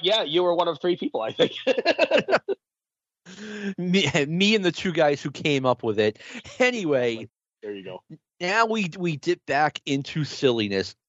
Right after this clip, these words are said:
Speaker 2: Van Hammer versus Doug Summers. Van Hammer was a heavy metal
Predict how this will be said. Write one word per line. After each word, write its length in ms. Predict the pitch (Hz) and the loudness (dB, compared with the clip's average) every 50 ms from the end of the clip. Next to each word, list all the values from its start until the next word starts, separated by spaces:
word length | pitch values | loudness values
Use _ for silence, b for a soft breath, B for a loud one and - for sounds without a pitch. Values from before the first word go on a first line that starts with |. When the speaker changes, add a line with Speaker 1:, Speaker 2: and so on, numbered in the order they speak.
| - | -10
Speaker 2:
Van 420 | 151 127 117 135 139 156 180 190 170 | -6 -2 2 2 4 4 2 2 0
Hammer 600 | 143 170 151 143 143 139 143 143 143 147 143 - | 0 0 0 0 0 0 2 2 2 2 2 0
versus 380 | 147 139 143 139 - - 135 120 | 0 0 0 2 2 0 -2 -4
Doug 340 | - - 135 123 123 127 123 | -2 2 2 2 2 2 -2
Summers. 560 | - - 135 120 110 107 98 90 85 - - - _ _ _ _ _ _ _ _ _ - | -4 0 2 2 2 2 -2 -4 -6 -8 -10 -16 _ _ _ _ _ _ _ _ _ -2
Van 280 | 151 185 214 214 214 185 | 0 2 2 2 2 2
Hammer 560 | 165 185 175 175 170 170 175 175 175 175 175 - | 2 2 2 2 2 0 0 -2 -2 -2 -4 -4
was 420 | 165 143 139 135 135 135 131 - - | 0 2 4 4 4 4 2 0 -4
a 120 | 160 147 123 | -4 -4 -4
heavy 360 | - - 180 185 185 208 170 | 0 2 2 2 2 0 -4
metal 420 | 143 143 143 135 135 139 139 131 | -2 2 2 4 4 2 0 -2